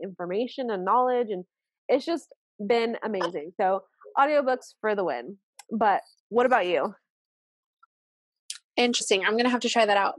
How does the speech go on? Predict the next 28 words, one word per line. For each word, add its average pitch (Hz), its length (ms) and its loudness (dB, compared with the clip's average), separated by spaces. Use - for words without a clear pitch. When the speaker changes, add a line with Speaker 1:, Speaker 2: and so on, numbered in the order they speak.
Speaker 2:
But 240 320 8
I 285 420 4
have 294 220 2
been 269 560 -2
super 247 320 2
into 240 400 2
organizing. 247 800 2
Like, 208 320 2
I 233 100 2
don't 254 200 2
know. 233 640 0
Like, 214 220 2
in 240 160 6
between, 277 280 4
like, 269 160 4
I'm 240 160 2
so 254 260 4
stuck 233 400 0
on 233 180 -2
being 214 180 0
from 214 240 0
home, 196 580 0
you 208 140 2
know, 196 180 2
like, 190 240 0
on 202 140 2
your 202 200 0
computer 196 800 2